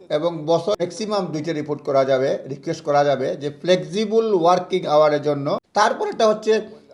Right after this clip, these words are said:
পে গ্যাপ রিপোর্টিং এক্সটেনশন, extended for larger employer।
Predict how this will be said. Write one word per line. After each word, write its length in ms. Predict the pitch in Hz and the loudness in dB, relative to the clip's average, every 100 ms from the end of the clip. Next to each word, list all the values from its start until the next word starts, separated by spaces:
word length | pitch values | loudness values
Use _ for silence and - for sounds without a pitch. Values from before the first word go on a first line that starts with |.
| - | 2
পে 200 | 226 247 | 6 6
গ্যাপ 280 | 214 240 185 | 6 2 2
রিপোর্টিং 480 | 175 180 208 214 202 | -4 0 2 0 -2
এক্সটেনশন, 680 | 180 - 214 190 220 214 - | -2 -2 -6 -2 -4 -4 -6
extended 400 | 165 - 220 208 | -6 -2 -2 0
for 160 | 196 185 | -2 0
larger 340 | 170 185 196 | 2 4 2
employer। 420 | 170 135 135 110 | 2 0 -2 -2